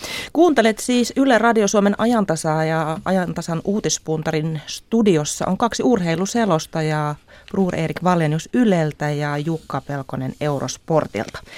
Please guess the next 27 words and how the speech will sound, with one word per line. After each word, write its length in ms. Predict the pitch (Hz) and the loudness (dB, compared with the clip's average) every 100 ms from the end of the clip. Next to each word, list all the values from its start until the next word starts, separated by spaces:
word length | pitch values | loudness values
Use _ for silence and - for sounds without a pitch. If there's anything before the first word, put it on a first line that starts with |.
| - - - | -16 -4 2
Mennään 280 | 370 320 | 2 2
sitten 260 | 262 - 262 | 0 0 2
tämän 340 | 311 294 220 | 4 4 4
illan 240 | 180 170 175 | 4 2 0
tapahtumiin, 760 | - 220 202 165 - 160 160 165 | 2 2 2 0 0 -2 0 -2
siis 280 | 175 170 - | -2 -4 -2
Sotsin 300 | 233 - 190 | -2 0 -2
olympiatulen, 760 | 190 175 170 160 160 156 151 - | -2 -2 -4 -2 2 2 0 -6
ää, 80 | 165 - | -8 0
ol-, 140 | 254 - | 2 6
ol-, 120 | 233 | 4
ol-, 180 | - 196 - - | 4 0 -2 -4
tuota, 220 | 196 196 | -2 2
olympialaisten 500 | 240 254 180 156 - | 2 2 2 0 0
avajaiset 400 | 196 220 170 - | 2 2 0 -2
nähdään 300 | 160 156 156 | -4 -4 -2
T 40 | |
V 240 | 196 185 156 | 0 0 0
kakkosellakin 520 | 165 156 151 151 139 | 0 -2 -6 -6 -6
kello 200 | 160 160 | -6 -4
kahdeksantoista 880 | 165 185 165 143 156 151 143 143 - - | -2 -2 -2 -6 -6 -4 -6 -6 -6 2
alkaen. 600 | 190 160 - 143 147 143 - - - _ _ - | 2 2 0 -2 -2 -6 -12 -20 -20 _ _ -2
Mitä 480 | 202 233 277 226 180 | 2 2 2 2 2
veikkaatte, 560 | 180 160 - 135 - | 0 -2 -4 -8 -8
kuka 400 | 151 247 285 165 | -6 -4 -2 -2
sytyttää 580 | 156 139 139 131 - 143 139 | -2 -6 -8 -10 -10 -10 -6
olympiatulen? 720 | 151 139 131 - 202 - - | -4 -6 -8 -14 -18 -20 -20